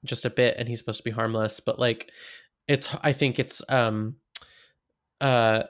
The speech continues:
actually a really good thing that seeing jokes, quote unquote jokes, made about, like, um, people being sort of predatory in a sexual scenario,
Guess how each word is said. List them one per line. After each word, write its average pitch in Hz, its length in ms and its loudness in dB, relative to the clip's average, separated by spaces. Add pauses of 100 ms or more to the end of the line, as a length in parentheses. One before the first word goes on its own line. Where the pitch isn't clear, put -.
(120)
actually 127 520 2
a 110 80 4
really 117 280 2
good 110 300 0
thing 135 500 0
that 127 300 0
seeing 123 420 0
jokes, - 480 -2 (400)
quote 127 200 -2
unquote 120 300 -4
jokes, 117 460 -2 (220)
made 113 520 2
about, 113 480 4
like, 113 380 0 (840)
um, 110 520 0 (360)
people 131 320 0
being 120 260 0
sort 117 460 -2
of 113 180 -2
predatory 139 800 2
in 131 240 -2
a 120 60 2
sexual 120 480 0
scenario, 131 760 4